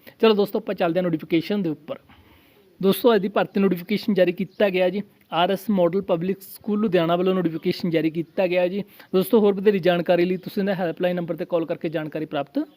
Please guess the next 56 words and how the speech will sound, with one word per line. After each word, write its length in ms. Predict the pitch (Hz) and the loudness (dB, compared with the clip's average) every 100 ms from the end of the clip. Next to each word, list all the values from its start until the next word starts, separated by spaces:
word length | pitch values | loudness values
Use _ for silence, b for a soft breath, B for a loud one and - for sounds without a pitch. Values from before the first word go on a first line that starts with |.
| _ | _
ਕਰ 180 | 196 185 | 0 2
ਸਕੋਗੇ। 600 | - - 165 139 127 - - _ _ B B B B | 0 -6 -6 -8 -12 -20 -20 _ _ B B B B
ਦੋਸਤੋ, 220 | 190 185 254 | -2 2 2
ਇੱਕ 120 | - | 2
ਪ੍ਰਾਈਵੇਟ 360 | - 196 202 | 2 4 4
ਸਕੂਲ 340 | 196 214 202 180 | 0 -2 -2 0
ਹੈ 60 | |
ਜੀ, 140 | 143 147 - - | -2 -6 -8 -8
ਇਸ 140 | 180 | -8
ਸਕੂਲ 220 | - 220 | -2 0
ਨੂੰ 120 | 233 | 0
ਚੱਲਦੇ 320 | 226 196 185 190 | 2 0 2 0
ਹੋਏ 200 | 196 196 | 0 -2
ਘੱਟੋ 240 | 214 - 208 | -4 -4 -4
ਘੱਟ 80 | 220 | -4
ਇਕੱਤੀ 340 | - 190 - 202 | -4 -6 -4 -4
ਸਾਲ 240 | 196 170 | 0 0
ਹੋ 60 | 170 | -2
ਚੁੱਕੇ 260 | 175 - | -4 -4
ਨੇ 80 | 208 | -2
ਜੀ, 80 | 226 | -2
ਬਹੁਤ 400 | 175 165 180 180 | -2 -2 0 -2
ਹੀ 40 | |
ਵਧੀਆ 260 | 196 170 208 | -2 -2 -4
ਸਕੂਲ 460 | 247 - - 220 147 | -4 -8 -2 -2 -2
ਹੈ 80 | |
ਜੀ। 220 | 120 127 165 _ _ B B B B | -8 -16 -20 _ _ B B B B
ਦੋਸਤੋ, 240 | 190 190 247 | -2 0 2
ਜਾਣਕਾਰੀ 400 | 226 208 214 208 | 2 2 4 2
ਚੰਗੀ 260 | 208 196 | 2 0
ਲੱਗੀ 300 | 208 190 226 269 - | 0 0 0 -2 -4
ਤਾਂ 100 | 202 | -2
ਵੀਡੀਓ 180 | 180 202 | 0 0
ਨੂੰ 100 | 165 | 0
like, 240 | 165 165 | 0 2
ਸ਼ੇਅਰ 140 | 226 | 0
ਜ਼ਰੂਰ 160 | 202 214 | 2 0
ਕਰਿਓ 220 | 214 202 | 0 0
ਜੀ 120 | 202 | 0
ਅਤੇ 120 | 208 202 | 0 0
ਚੈਨਲ 240 | 202 175 | 0 0
ਨੂੰ 120 | 180 | -2
ਸਬਸਕ੍ਰਾਈਬ 440 | 180 170 - 175 165 | -2 -4 -2 -4 -2
ਕਰਨਾ 220 | 170 170 | -4 -4
ਨਾ 160 | 160 | -6
ਭੁੱਲਿਓ, 380 | 156 175 147 135 - _ _ _ b b b | -6 -6 -6 -8 -12 _ _ _ b b b
ਹਰ 40 | 185 | 0
ਇੱਕ 120 | 196 | 0
ਨਵੀਂ 180 | 190 175 | -2 0
ਭਰਤੀ 300 | 190 156 180 | -2 -2 -4
ਜਾਣਕਾਰੀ 400 | 160 156 160 175 | -4 -4 -2 -4
ਸਭ 180 | - 160 | -4 -6
ਤੋਂ 160 | 202 | -6
ਪਹਿਲਾਂ 320 | 202 196 180 | -4 -2 -2
ਪਾਉਣ 280 | 180 156 131 | -2 -8 -12
ਲਈ। 120 | 107 | -16